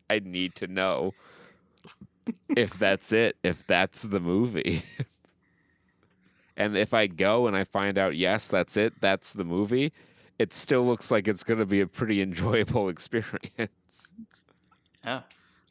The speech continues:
Speaker 2: I mean, if Searchlight brought Napoleon Dynamite into our lives,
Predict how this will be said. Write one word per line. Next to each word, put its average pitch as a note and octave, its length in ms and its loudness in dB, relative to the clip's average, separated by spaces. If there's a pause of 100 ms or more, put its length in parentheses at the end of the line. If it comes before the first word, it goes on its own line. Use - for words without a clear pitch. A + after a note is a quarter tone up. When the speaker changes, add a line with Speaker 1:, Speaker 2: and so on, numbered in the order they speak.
(100)
Speaker 2:
I A#2 120 0
mean, B2+ 500 -2 (420)
if A#2+ 200 -4
Searchlight E3 640 -2 (460)
brought A#2+ 340 0
Napoleon A2 800 -4
Dynamite F#2+ 640 -2
into D#2 340 -12
our D2+ 160 -6
lives, G1+ 680 -10